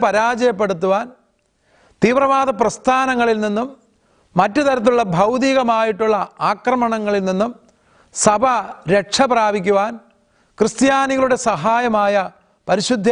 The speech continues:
അമ്മയുടെ മാധ്യസ്ഥം ആവശ്യമാണ്. ജപമാല ചൊല്ലിക്കൊണ്ട് ക്രിസ്ത്യാനികളുടെ സഹായമായ പരിശുദ്ധ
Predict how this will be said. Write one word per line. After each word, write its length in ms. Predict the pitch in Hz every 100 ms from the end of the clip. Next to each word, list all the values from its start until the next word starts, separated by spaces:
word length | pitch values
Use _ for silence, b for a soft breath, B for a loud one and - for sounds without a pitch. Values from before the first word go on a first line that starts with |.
| 202
അമ്മയുടെ 440 | 196 226 233 220 208 - _ - 170
മാധ്യസ്ഥം 600 | 208 220 226 - 220 208 - 175
ആവശ്യമാണ്. 540 | 208 226 - 196 160 - - b b b b 156
ജപമാല 500 | 185 226 240 247 247 226
ചൊല്ലിക്കൊണ്ട് 540 | 220 233 220 226 226 - - _ _
ക്രിസ്ത്യാനികളുടെ 800 | 214 214 - 269 269 269 262 254 -
സഹായമായ 680 | 202 202 240 247 226 220 214 202
പരിശുദ്ധ 400 | 196 185 240